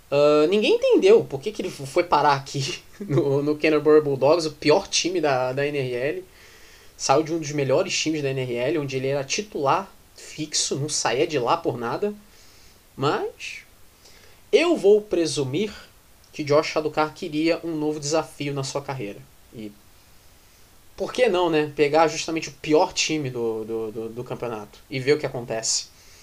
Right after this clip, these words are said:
Vamos ver, se tudo der certo, se tudo der liga lá no Canterbury Bulldogs,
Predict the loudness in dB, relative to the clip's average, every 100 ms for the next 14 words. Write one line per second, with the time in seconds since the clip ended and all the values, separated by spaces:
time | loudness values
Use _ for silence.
0 | -20 -20 -20 -20 -20 -20 -20 -20 _ _
1 | -20 -20 _ -20 -20 -20 -10 0 0 6
2 | 4 6 2 4 4 4 2 0 -2 0
3 | 2 2 0 0 -2 -2 0 0 0 -6
4 | -6 -2 -2 -2 -4 -2 -2 -4 -12 -4
5 | 4 6 6 0 0 -2 2 2 2 -2
6 | 4 6 6 2 -4